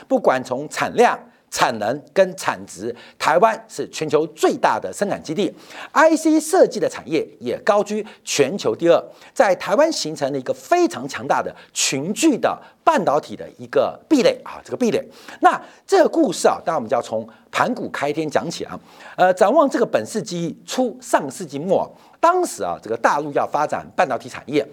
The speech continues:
其实台湾啊也出钱、出力、出人，先后成立了三家半导体公司，但就是中芯、呃，和建跟宏利。中芯、和建、宏利，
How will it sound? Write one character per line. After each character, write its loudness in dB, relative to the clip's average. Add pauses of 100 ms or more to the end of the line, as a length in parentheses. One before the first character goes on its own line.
(260)
其 4
实 4
台 0
湾 2
啊 -4 (260)
也 -2
出 0
钱、 -2
出 -4
力、 -2
出 -4
人， 0 (480)
先 2
后 0
成 -8
立 -6
了 -2
三 0
家 4 (140)
半 2
导 -4
体 -16
公 -6
司， -6 (320)
但 2
就 -4
是 -8 (100)
中 4
芯、 2 (400)
呃， -18 (200)
和 4
建 4 (320)
跟 2 (100)
宏 -6
利。 -2 (440)
中 6
芯、 2 (280)
和 0
建、 2 (160)
宏 -12
利， -4